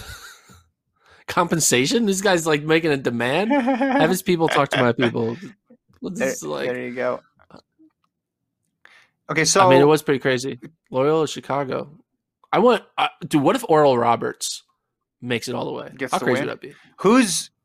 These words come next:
Speaker 2: who's winning? Oh, wait, we updated it last time. There hasn't been any games. Never mind. Uh, okay, so Travis posted the thing about me betting my house that Noah Lyles wins gold next to a picture of a large house that is definitely not mine, just for the record. I want people to know that. That's not my house.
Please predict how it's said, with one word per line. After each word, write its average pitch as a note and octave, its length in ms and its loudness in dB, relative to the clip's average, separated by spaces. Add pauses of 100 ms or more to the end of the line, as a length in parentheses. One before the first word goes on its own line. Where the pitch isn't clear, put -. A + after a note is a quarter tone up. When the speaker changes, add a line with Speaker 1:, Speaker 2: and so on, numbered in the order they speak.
(140)
Speaker 2:
who's F3+ 240 0
winning? D3 400 0
Oh, D3 80 2
wait, C#3 120 4
we C3 200 -2
updated A#2 280 -4
it G#2 100 -8
last A#2 220 -6
time. A#2 100 -12
There A2+ 60 -10
hasn't A#2 180 -12
been G#2+ 100 -14
any - 80 -16
games. - 260 -18
Never B2 140 -8
mind. A2 220 -10 (1300)
Uh, G3+ 520 6
okay, F#3 140 -2
so F#3 140 0
Travis C4 400 0
posted A3+ 360 0
the F3+ 80 -6
thing G3+ 400 -6
about D#3+ 640 2 (320)
me D#3+ 320 -6
betting D#3 300 -2
my C#3 100 -2
house C#3+ 720 -2
that C#3 160 -10
Noah D3 160 -2
Lyles C#3 320 0
wins C3 220 -12
gold C3+ 420 -8 (140)
next C3+ 220 -10
to C#3+ 80 -10
a B2 40 -12
picture - 280 -10
of A#2+ 40 -14
a B2 60 -6
large B2 340 -2
house C3+ 300 0
that A#2 100 -12
is A2+ 140 -14
definitely B2 240 -8
not A2 260 -8
mine, C#3 280 -8
just C3+ 140 -16
for - 100 -14
the A#2 100 -10
record. C3 320 -8 (100)
I B2+ 60 -10
want B2 140 -12
people A#2+ 220 -12
to G#2+ 60 -18
know B2 140 -8
that. C3+ 180 -2
That's B2+ 240 -4
not B2 160 -2
my B2+ 160 -2
house. D#3+ 380 0